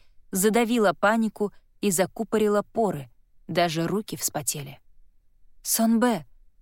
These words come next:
повторила она, и слово вылетело изо рта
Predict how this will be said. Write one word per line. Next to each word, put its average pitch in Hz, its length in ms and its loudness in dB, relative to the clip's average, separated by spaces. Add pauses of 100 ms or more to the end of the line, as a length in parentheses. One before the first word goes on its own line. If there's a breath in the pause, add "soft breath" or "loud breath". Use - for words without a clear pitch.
(380)
повторила 180 640 0
она, 180 340 -2 (460)
и 180 80 -2
слово 240 400 0
вылетело 214 560 0
изо 175 260 0
рта 208 380 0